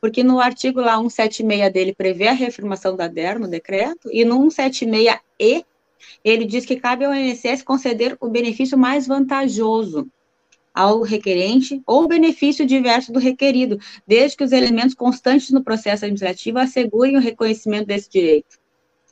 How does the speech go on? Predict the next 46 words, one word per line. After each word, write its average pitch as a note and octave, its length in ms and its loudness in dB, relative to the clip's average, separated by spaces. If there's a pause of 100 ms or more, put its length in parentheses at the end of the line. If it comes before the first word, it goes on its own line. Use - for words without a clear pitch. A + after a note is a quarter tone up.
(440)
Então, G#3 280 2
nessa A#3+ 340 0
hipótese B3 560 0
aqui, A3+ 320 -6
cabe G#3+ 300 -2
ao G3+ 60 -2
I - 20 -2
N G3 80 0
S G3 120 -4
S G#3 160 -2
notificar G#3+ 680 -2
o E4 40 -2
segurado G#3 580 -2
para A3+ 140 -6
que - 80 -14
se - 80 -10
manifeste G3+ 500 -2
expressamente. G#3+ 640 -2
Então, C4+ 160 0
da D4 100 4
mesma C#4+ 360 4
forma, A#3 520 0 (460)
tanto G#3+ 260 -6
o B3 60 -4
decreto G3+ 540 -4
quanto A#3 320 0
a B3+ 100 -2
I F3+ 340 0
N A#3+ 260 4 (500)
colocam, A#3 600 0
vamos G#3 180 -4
dizer G3+ 140 -2
assim, A#3 300 0
bem D#4+ 240 -4
clara C4 400 0
essa C4+ 180 -4
ideia G#3+ 380 2
de G#3 80 -8
que - 80 -4
o G#3 40 -8
processo G#3+ 380 -2
administrativo A3+ 720 0
tá G#3 140 -2
ali F#3+ 280 0
pra G3 200 -2
garantir G3 640 -2